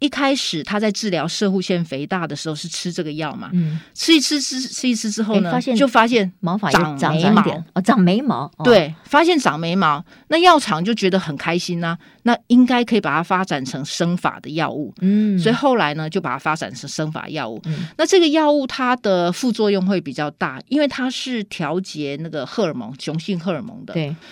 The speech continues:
Speaker 1: 譬如说你吃了会性功能障碍啊，还有精子数目会减少，
Speaker 2: 嗯。
Speaker 1: 还有就是忧郁症。
Speaker 2: 哦，那这个副作用很大耶。
Speaker 1: 副作用很大，还有
Speaker 2: 嗯。
Speaker 1: 妇女跟小孩不能用嘛。
Speaker 2: 嗯。
Speaker 1: 啊，因为它是调节男性荷尔蒙的。可是它的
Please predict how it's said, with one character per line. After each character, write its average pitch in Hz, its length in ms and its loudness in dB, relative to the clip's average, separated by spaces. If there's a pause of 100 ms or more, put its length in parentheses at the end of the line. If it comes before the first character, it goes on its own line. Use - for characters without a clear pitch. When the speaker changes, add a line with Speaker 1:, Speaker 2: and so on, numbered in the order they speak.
(260)
Speaker 1:
譬 - 100 -6
如 220 60 -2
说 202 160 0
你 151 140 -4
吃 - 200 -6
了 175 80 -2
会 185 100 0
性 202 200 2
功 180 140 -2
能 151 120 -8
障 160 240 -6
碍 147 220 -8
啊， 123 280 -12 (180)
还 - 180 -4
有 175 100 0
精 233 260 2
子 226 160 -4
数 185 200 -8
目 175 160 -6
会 170 160 -6
减 131 280 -10
少， 123 280 -10
Speaker 2:
嗯。 156 240 -6 (160)
Speaker 1:
还 160 120 -4
有 175 320 -2
就 170 160 -10
是 165 240 -8
忧 202 200 2
郁 202 140 2
症。 160 260 -2 (180)
Speaker 2:
哦， 175 360 2
那 220 80 2
这 247 100 0
个 226 60 2
副 226 160 -2
作 208 140 2
用 190 100 4
很 175 140 0
大 175 260 0
耶。 85 180 -8
Speaker 1:
副 214 160 -6
作 196 140 2
用 185 100 2
很 175 80 0
大， 165 160 2
还 170 140 -2
有 208 140 2
Speaker 2:
嗯。 160 200 0 (120)
Speaker 1:
妇 262 200 0
女 160 160 0
跟 175 140 0
小 127 140 -4
孩 - 180 -12
不 170 120 -6
能 143 120 -6
用 151 240 -6
嘛。 - 240 -14
Speaker 2:
嗯。 175 420 4
Speaker 1:
啊， 135 220 -6
因 185 100 -4
为 190 60 0
它 175 160 -2
是 185 100 -4
调 147 220 -6
节 135 320 -10
男 139 160 -8
性 160 160 -6
荷 165 120 -4
尔 131 60 -6
蒙 - 280 -14
的。 - 120 -16 (540)
可 208 140 0
是 330 160 -4
它 330 240 -2
的 214 440 2